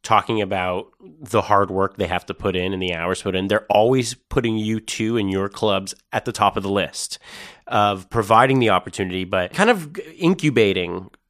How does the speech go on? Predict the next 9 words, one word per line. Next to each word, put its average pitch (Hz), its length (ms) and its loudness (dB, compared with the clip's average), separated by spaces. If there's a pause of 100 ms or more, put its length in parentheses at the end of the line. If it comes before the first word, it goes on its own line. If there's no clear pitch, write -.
the 117 180 -2
talent 113 600 0 (300)
and 135 200 2
the 127 60 0
boom 113 600 2
that 110 160 -2
you 143 120 -2
guys 143 240 0
clearly 123 800 -4